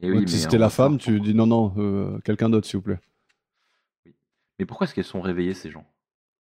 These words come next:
Speaker 2: Bah, en fait, c'est juste un prélèvement de, de, de peau, c'est tout. Ils sont pas en
Speaker 1: Ouais,
Speaker 2: train de faire
Speaker 1: ouais.
Speaker 2: une opération, hein. Il est pas,
Speaker 1: Ouais,
Speaker 2: en
Speaker 1: ouais,
Speaker 2: fait,
Speaker 1: non,
Speaker 2: en
Speaker 1: c'est
Speaker 2: vrai,
Speaker 1: sûr,
Speaker 2: il est
Speaker 1: mais
Speaker 2: juste en
Speaker 1: elles
Speaker 2: train
Speaker 1: sont
Speaker 2: de
Speaker 1: vraiment,
Speaker 2: faire exactement ce
Speaker 1: elles
Speaker 2: que tu
Speaker 1: sont
Speaker 2: disais, il racle la peau pour savoir, euh, le
Speaker 1: Mais ce qui est terrifiant, c'est qu'elles sont allongées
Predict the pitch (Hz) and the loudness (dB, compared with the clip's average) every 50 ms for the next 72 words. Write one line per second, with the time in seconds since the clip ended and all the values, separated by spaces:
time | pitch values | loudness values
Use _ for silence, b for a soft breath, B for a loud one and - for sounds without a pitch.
0 | _ _ - 107 107 - 127 113 - 143 139 - - 113 104 92 107 127 - 117 | _ _ -10 -8 -4 -2 -2 0 2 0 0 0 0 0 0 2 0 0 0 0
1 | 101 - - 110 101 104 95 107 107 113 113 104 98 95 92 90 90 92 95 92 | -2 0 2 2 2 2 2 2 0 2 2 2 0 0 -2 -2 -4 -4 -4 -4
2 | 90 90 95 98 104 104 - 196 180 - - - 104 - 180 180 - _ _ _ | -4 -6 -6 -6 -2 0 2 2 2 0 -4 -6 -4 -2 -2 -2 -2 _ _ _
3 | _ _ _ _ _ _ _ _ - 110 95 - 110 110 110 - - 113 107 - | _ _ _ _ _ _ _ _ -4 -2 0 2 2 2 2 2 2 2 2 4
4 | 117 104 104 104 101 - 98 92 107 117 - 175 170 147 135 135 139 139 _ _ | 4 4 4 4 4 2 2 0 0 2 2 2 2 2 2 0 -4 -8 _ _
5 | - 110 104 101 - 101 85 98 113 123 127 139 151 135 120 107 104 101 131 156 | -4 -4 -2 0 -2 0 0 2 4 4 6 4 4 4 4 2 4 4 6 6
6 | 143 120 - - 131 131 - 117 113 - 127 120 113 104 104 98 110 123 139 139 | 6 6 4 4 2 2 2 2 0 2 2 4 4 4 4 4 4 2 2 2
7 | - 117 113 107 104 120 - - 123 127 98 92 113 117 110 104 104 107 113 156 | 2 2 2 2 2 0 2 2 0 0 2 0 0 -2 -2 0 0 2 4 4
8 | 151 120 110 107 - 113 123 - - 110 104 101 92 - - 147 151 - - 110 | 4 4 4 2 2 0 0 0 0 0 0 0 0 2 2 2 2 0 -2 -10
9 | 98 - - 101 95 104 117 131 123 113 104 98 95 107 - b b b b b | -8 -4 -4 -2 0 2 2 2 2 0 0 -2 -2 -6 -10 b b b b b
10 | b b b - 104 101 101 98 98 98 98 98 95 95 95 95 95 95 92 101 | b b b -4 -2 0 2 2 4 4 4 4 2 0 -2 -4 -4 -6 -6 -8
11 | 110 - _ _ _ _ _ _ _ _ _ _ _ _ _ _ _ _ _ _ | -12 -14 _ _ _ _ _ _ _ _ _ _ _ _ _ _ _ _ _ _
12 | _ _ _ _ - 98 - - 107 98 104 - 160 170 147 123 113 - 98 - | _ _ _ _ -8 -4 -2 0 0 0 0 0 -2 -2 -2 -2 -2 -2 -2 -2
13 | - - 104 - _ - 123 131 143 143 147 139 131 143 147 143 143 - | -4 -6 -8 -4 _ -2 -2 0 -2 -4 -4 -4 -2 0 0 -2 -2 -6